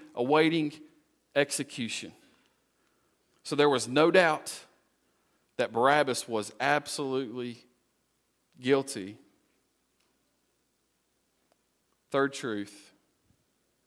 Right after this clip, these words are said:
Barabbas was set free.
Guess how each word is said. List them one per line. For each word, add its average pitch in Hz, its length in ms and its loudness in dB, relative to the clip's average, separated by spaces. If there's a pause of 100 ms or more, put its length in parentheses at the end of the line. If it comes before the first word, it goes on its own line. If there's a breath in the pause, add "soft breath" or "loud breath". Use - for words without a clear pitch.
(1200)
Barabbas 143 440 4
was 127 120 -10
set 139 260 -2
free. 120 520 -6